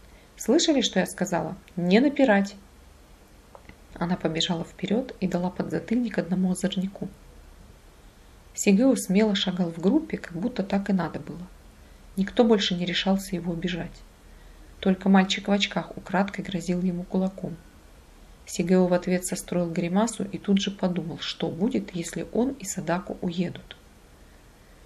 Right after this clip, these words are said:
Возможно ли это? Мама испугается.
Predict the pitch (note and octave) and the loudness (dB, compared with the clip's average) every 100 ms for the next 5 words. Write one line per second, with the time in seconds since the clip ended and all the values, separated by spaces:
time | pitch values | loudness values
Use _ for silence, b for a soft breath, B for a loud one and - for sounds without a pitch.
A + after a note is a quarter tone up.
0 | - E3+ E3+ G#3+ B3 G#3 F3 D#3+ - - | -10 -6 0 0 2 0 0 -4 -12 -20
1 | - - - - - - - - F#3 F3+ | -20 -20 -20 -20 -20 -20 -20 -10 -2 0
2 | F3+ F3+ - F#3 F#3 D#3+ - - | 0 -2 -2 -2 -2 -4 -6 -8